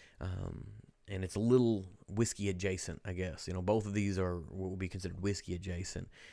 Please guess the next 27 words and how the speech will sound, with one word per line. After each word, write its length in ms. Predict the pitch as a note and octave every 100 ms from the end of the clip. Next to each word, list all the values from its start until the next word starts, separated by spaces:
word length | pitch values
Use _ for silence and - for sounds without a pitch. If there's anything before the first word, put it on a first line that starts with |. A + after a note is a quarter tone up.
| - -
is, 440 | G2 F#2+ F#2 F2+ -
um, 480 | F#2 E2+ - - E2+ - _ _ - -
Mister 380 | G#2 G#2+ -
Black 760 | F#2+ F#2 F#2 F2+ - - - - - _ _ _ -
coffee 280 | G2 -
liqueur. 480 | F2+ F2+ G2+ F2+ - - - - - - - -
And 720 | F2+ F2+ F2 F2+ F2+ F2+ F2
in 140 | - A#2+
the 80 | A#2
same 380 | - A#2 A#2
time 340 | G#2 A2+ A#2 G#2
frame 220 | G2+ F#2+
that 120 | F#2
I 60 | F2+
was 160 | F2+
sort 200 | - G#2+
of 100 | G2
waiting 380 | F2+ F#2+ F#2+ F#2+
around 600 | F2+ F2+ F#2 F2+ F2+ F2
to 80 | -
pick 180 | A2+ G2
up 100 | F2
these 160 | F#2
Stave 260 | - F#2+ F2
and 100 | F2
Bean 280 | F2 E2+ E2+
beans, 560 | G#2+ C3+ G#2 F#2+ F#2